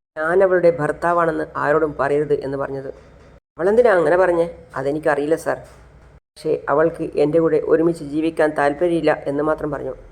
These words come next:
ഉം. അവൾക്ക് എന്താ താല്പര്യമില്ലാതെന്ന് എനിക്കറിയാം. മേഘ എന്നെ സ്വീകരിച്ചാലും ഇല്ലെങ്കിലും ഞാനാണ് പ്രിയയുടെ അച്ഛൻ എന്ന് എല്ലാവരും അറിയണം സാർ. ഞാൻ ജീവനോടെ ഇരിക്കുമ്പോൾ പ്രിയ അച്ഛനില്ലാത്ത കുട്ടിയാണെന്ന് ആരും പറയാൻ പാടില്ല സാർ.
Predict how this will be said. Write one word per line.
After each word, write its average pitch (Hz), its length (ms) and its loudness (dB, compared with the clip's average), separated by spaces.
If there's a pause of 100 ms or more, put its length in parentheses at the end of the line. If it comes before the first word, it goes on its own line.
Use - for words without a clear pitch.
(460)
ഉം. 127 120 -18 (500)
അവൾക്ക് 156 400 0 (120)
എന്താ 156 280 2
താല്പര്യമില്ലാതെന്ന് 151 840 0 (100)
എനിക്കറിയാം. 131 420 -4 (640)
മേഘ 190 360 0 (120)
എന്നെ 180 220 4
സ്വീകരിച്ചാലും 170 800 0
ഇല്ലെങ്കിലും 147 600 0
ഞാനാണ് 165 420 4
പ്രിയയുടെ 160 600 0
അച്ഛൻ 165 380 -4
എന്ന് 143 180 0 (120)
എല്ലാവരും 139 340 -2 (100)
അറിയണം 147 300 2
സാർ. 135 200 -6 (680)
ഞാൻ 185 260 -2
ജീവനോടെ 175 500 4
ഇരിക്കുമ്പോൾ 165 680 0
പ്രിയ 156 320 0 (140)
അച്ഛനില്ലാത്ത 175 520 2
കുട്ടിയാണെന്ന് 151 560 0 (120)
ആരും 156 320 0
പറയാൻ 147 240 -2
പാടില്ല 151 320 -6
സാർ. 143 220 -6